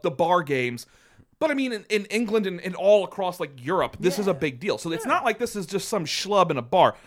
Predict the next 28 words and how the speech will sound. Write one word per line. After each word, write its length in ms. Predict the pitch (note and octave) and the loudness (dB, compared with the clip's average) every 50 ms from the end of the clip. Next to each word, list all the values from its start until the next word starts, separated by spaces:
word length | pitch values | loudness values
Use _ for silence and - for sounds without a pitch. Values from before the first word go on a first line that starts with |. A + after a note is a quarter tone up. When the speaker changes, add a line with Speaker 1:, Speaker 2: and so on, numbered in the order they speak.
| - | -4
Speaker 1:
This 160 | - G3+ G3 - | -2 -2 -2 0
guy 160 | A#3 G#3 G#3 | 0 4 4
is, 100 | G3 E3 | 4 4
like, 160 | F3+ - - | 2 0 -2
one 140 | - C#3 E3 | -2 0 0
of 40 | F3 | 2
the 60 | F#3 | 2
best 260 | D3 C3 E3 D#3+ - | 2 2 2 2 2
dart 200 | - D#3 D#3 D3 | 4 4 4 4
players 320 | - - C#3 A#2+ A#2 A#2 B2+ | 2 -2 -4 -4 -4 -4 -4
in 60 | D3 | -4
the 60 | D#3 | 2
world. 340 | F3 G#3+ G3+ D#3 A#2 G#2+ C3+ | 6 6 8 8 6 4 0
Speaker 2:
World 220 | D3 C#3 C3 B2+ - - | -2 -2 -2 -2 -2 2
Speaker 1:
And 160 | G#3 G#3 G3 F3 | 2 2 4 4
he 120 | A#3 A3+ | 0 -2
Speaker 2:
class. 100 | F3+ C#3 | -2 -4
Speaker 1:
just 280 | C3 D#3+ G#3+ A#3 A3+ - | 2 2 2 2 2 0
admitted 440 | C4 A#3+ A3 G3+ F#3 F3 F3 E3+ E3 - _ - | -4 -2 0 0 0 0 0 -2 -6 -10 _ -2
on 200 | - F3 G3 G#3 | 2 4 4 6
his 220 | G3+ G#3+ G3+ F3 D#3+ | 6 4 2 0 0
life 380 | F#3 F#3+ E3+ C#3+ B2+ A#2+ - - _ - _ - | 2 4 6 6 4 2 -2 -10 _ -20 _ 0
that 100 | D#3 D#3+ | 2 2
it 100 | D#3+ C#3 | 4 6
wasn't 280 | D#3+ G3+ A3+ B3 A3 | 6 4 4 4 0
him 200 | E3 G#3+ A3+ G#3+ G3+ | -2 0 0 0 0
that 100 | F3+ - | -2 -4
farted, 560 | - - - G#3 F#3+ F3+ - - C#3+ B2 A#2 | -4 2 4 4 4 4 2 0 -4 -6 -6